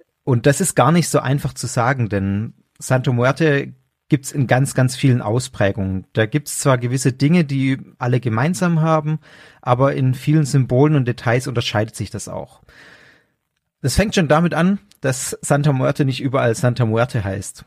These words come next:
Denn, äh, die Namen, die es da gibt, äh, die vari-, variieren lokal sehr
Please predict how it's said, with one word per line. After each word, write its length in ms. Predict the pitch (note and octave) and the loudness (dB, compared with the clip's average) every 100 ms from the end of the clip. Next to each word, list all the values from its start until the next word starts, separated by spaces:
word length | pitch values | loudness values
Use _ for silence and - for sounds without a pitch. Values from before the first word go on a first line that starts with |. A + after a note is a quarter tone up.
| _ _ A#2+ | _ _ 0
Denn, 340 | A2+ A2+ A#2 | 2 2 -2
äh, 180 | B2 A2 | -2 -2
die 140 | A2+ | 0
Namen, 400 | A2 A2+ D#3 A#2+ | 2 4 4 2
die 200 | A2+ A2+ | 0 -4
es 140 | A2+ - | -4 -2
da 120 | A2+ | -2
gibt, 500 | C3+ C3 - - - - _ B3+ | -2 -6 -10 -12 -14 -20 _ -4
äh, 340 | A2+ A2 A#2+ - | -2 -2 -4 -6
die 320 | A#2+ A#2+ C3 A2 | -4 -2 -2 0
vari-, 440 | A#2+ C3+ C#3+ C#3 | 0 2 0 0
variieren 500 | A#2+ A#2+ C3+ D3 B2 | 0 0 0 2 2
lokal 440 | A2 - A2 A2+ A2+ | 0 -2 -2 -2 -2
sehr 440 | - A#2 D#3 | 0 2 2